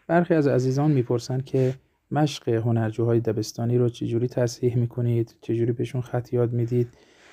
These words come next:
این ویدیو رو مشاهده کنید، تا آخر نگاه کنید. این یک نمونه ای از تصحیح مشق هنرجوهامون هست که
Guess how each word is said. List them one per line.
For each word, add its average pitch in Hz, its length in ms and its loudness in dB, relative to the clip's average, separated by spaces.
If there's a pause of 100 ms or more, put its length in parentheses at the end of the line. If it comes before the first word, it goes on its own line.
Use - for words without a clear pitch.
این 175 120 6
ویدیو 139 360 6
رو 147 120 4
مشاهده 123 500 2
کنید، 135 360 0
تا 120 240 0
آخر 123 280 0
نگاه 120 320 0
کنید. 135 400 0 (420)
این 175 140 4
یک 170 300 6
نمونه 131 440 4
ای 156 220 4
از 127 340 0 (240)
تصحیح 131 760 2
مشق 127 320 -2
هنرجوهامون 120 800 0
هست 127 280 0
که 127 240 -2